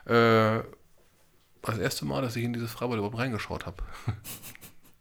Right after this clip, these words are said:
Aber von daher, D R K zweitausendacht, vielen Dank für diesen Einblick im wahrsten Sinne des Wortes. War, äh,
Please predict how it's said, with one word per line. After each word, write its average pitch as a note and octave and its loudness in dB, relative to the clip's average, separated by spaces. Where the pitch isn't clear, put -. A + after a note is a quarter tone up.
Aber D3 10
von C#3 8
daher, E3 8
D D3 2
R C#3 8
K D3 6
zweitausendacht, C#3 10
vielen B2 8
Dank C3+ 8
für A#2+ 0
diesen A2 0
Einblick B2+ 10
im D3+ 4
wahrsten B2+ 6
Sinne A#2 6
des A2 2
Wortes. D#3+ 2
War, - -4
äh, C3+ -4